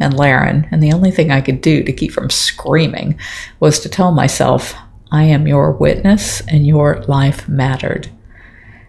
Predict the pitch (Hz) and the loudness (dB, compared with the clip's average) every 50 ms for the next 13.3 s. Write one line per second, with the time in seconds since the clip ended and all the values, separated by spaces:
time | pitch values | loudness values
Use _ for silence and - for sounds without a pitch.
0 | - - _ _ - - 185 151 190 175 170 175 - 214 208 208 - 202 175 165 | -20 -20 _ _ -4 -2 0 2 2 2 2 2 2 0 0 0 0 0 0 0
1 | 156 - 143 - - - 151 147 147 - - - - 139 131 143 160 165 165 - | 0 0 -2 -4 0 0 0 0 0 0 -2 -2 0 0 2 2 2 2 0 -2
2 | - 156 156 147 147 143 151 - 139 139 135 139 131 - - - 143 143 143 135 | -4 -2 0 0 0 -2 -2 -2 -2 -2 -2 -2 -4 -4 -2 0 0 0 0 0
3 | - 135 127 - - - - - 185 208 190 - - - 143 - 151 151 - - | 0 -2 -2 -2 -6 -6 -2 0 2 2 2 2 0 0 -2 -2 -2 -2 0 0
4 | 156 147 147 - - 139 - - 156 160 156 - - - 143 147 147 - - - | 0 0 0 -2 -4 -4 0 0 0 0 0 -2 -4 -2 -2 -2 -2 -2 -2 -4
5 | - 156 - - - 160 151 - 160 151 - - 175 180 175 - - - - - | -6 -6 -6 -2 0 2 2 2 0 -4 -2 0 0 0 0 -2 -4 -4 -2 -2
6 | 131 135 131 131 131 - 139 139 131 135 139 139 139 143 - - - 143 135 135 | -2 0 0 -2 -2 0 0 2 2 2 2 0 0 -2 -2 -2 -2 0 0 0
7 | 135 135 139 139 - - - - - - - 147 160 156 151 147 151 151 - - | 0 0 -2 -4 -8 -12 -20 -20 -16 -8 -4 0 2 2 4 2 2 0 0 0
8 | 147 147 - - - - - - 160 165 165 165 - - - - 147 156 151 - | 0 0 -2 -4 -8 -6 -2 0 0 0 2 0 0 0 0 0 -2 -2 -4 -8
9 | - - - - - - - - 160 160 160 160 - - - - - - - - | -16 -20 -12 -6 -4 -2 0 2 2 2 2 0 -2 -8 -10 -12 -10 -6 -4 -4
10 | - - - 165 - - - - - - - 160 156 - - - - - - - | -2 -2 -2 -2 -2 -2 -2 -2 -2 -4 -4 -6 -8 -10 -12 -20 -20 -20 -20 -20
11 | - - - - - - 160 - - - 214 - 143 147 151 151 151 147 147 156 | -20 -20 -20 -10 -4 -4 -2 0 0 0 0 0 0 0 0 0 2 2 4 4
12 | 156 151 139 135 139 143 143 143 - - - 170 180 - 151 139 - - - 151 | 4 4 2 0 0 0 0 0 -2 0 0 0 0 0 -2 -4 -4 -2 -4 -4
13 | 147 - - - - - | -4 -4 -4 -4 -6 -6